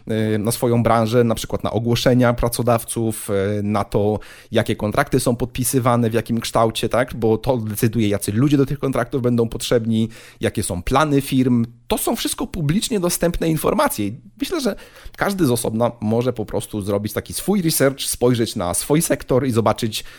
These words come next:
na bazie tego, co mniej więcej się wydarzy w ciągu najbliższego pół roku, roku czy może dwóch, dwóch lat. I to wystarcza.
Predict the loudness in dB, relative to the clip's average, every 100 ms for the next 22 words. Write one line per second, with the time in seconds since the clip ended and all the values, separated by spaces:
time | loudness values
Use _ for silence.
0 | -8 -2 2 2 0 0 -2 0 2 2
1 | 0 -2 -4 -2 -2 0 0 0 -2 -2
2 | -4 -4 -6 -4 -2 0 -2 -4 -4 -2
3 | -2 -2 -2 -2 0 0 2 0 0 -4
4 | -4 0 0 2 -4 -2 -4 -4 -4 -8
5 | -8 -8 -4 -4 -2 -4 -6 -2 2 2
6 | 0 -6 -12